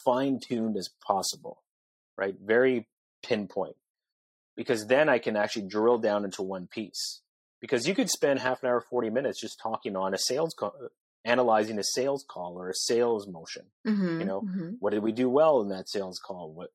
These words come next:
Speaker 1: sales is the process? What did we not do well? What are we missing? What do we have? Like, you can go, one conversation can spend that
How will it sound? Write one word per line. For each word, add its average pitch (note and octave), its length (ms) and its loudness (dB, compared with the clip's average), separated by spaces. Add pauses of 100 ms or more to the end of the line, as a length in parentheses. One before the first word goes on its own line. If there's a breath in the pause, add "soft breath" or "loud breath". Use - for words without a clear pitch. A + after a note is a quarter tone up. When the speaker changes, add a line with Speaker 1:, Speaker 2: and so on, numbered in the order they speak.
(100)
Speaker 1:
sales F#2+ 280 -2
is F#2 60 -16
the F#2+ 80 -6
process? F#2 460 -2
What F2+ 120 -16
did F#2+ 80 -8
we A2+ 80 0
not D3+ 320 4
do G2+ 160 -4
well? E2+ 320 -6
What F2+ 180 -12
are F#2+ 60 -10
we G#2+ 180 -4
missing? A2+ 520 -2
What F#2 80 -14
do G2+ 80 -8
we G#2 80 -6
have? C#3+ 240 0
Like, G2 160 -10
you D3 80 -6
can D3 140 -6
go, D3 280 0 (440)
one E3+ 280 4
conversation D#3+ 720 2
can F#2+ 100 -6
spend A2 220 -2
that F#2 80 -2